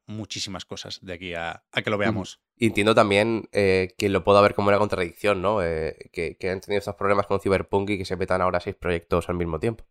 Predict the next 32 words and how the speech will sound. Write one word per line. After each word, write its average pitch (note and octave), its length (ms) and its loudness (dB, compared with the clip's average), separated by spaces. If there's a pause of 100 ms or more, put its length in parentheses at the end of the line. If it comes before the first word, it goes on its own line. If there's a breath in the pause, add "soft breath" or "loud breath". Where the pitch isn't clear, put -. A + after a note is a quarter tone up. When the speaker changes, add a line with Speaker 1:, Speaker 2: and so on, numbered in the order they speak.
(160)
Speaker 1:
Sí, A#2 100 -8
sí. F#2 140 -16 (640 loud breath)
Y B2 80 -18
por B2 140 -4
si B2 100 -6
todo C#3 160 2
esto D3 160 2
fuera D3 220 4
poco, C3 360 2 (400 loud breath)
que, F#2 300 -8
joder, G2+ 420 -4 (520)
las G#2 280 -4
ganas A2+ 280 -2
que B2+ 80 0
hay B2 60 0
que B2 100 -2
tener A2 320 -4
para G#2 220 -2
que G#2 140 -4
esto A2 180 -4
te F#2+ 100 -8
parezca G2+ 320 -2
poco, A#2+ 280 -6 (200 loud breath)
Speaker 2:
<laughs> - 320 -12
Speaker 1:
eh, A#2 360 0
han C3+ 140 2
anunciado E3 340 4
también E3+ 320 2
una A#2+ 200 -2
nueva D3+ 260 -2
I G2 60 -2
P, - 260 -8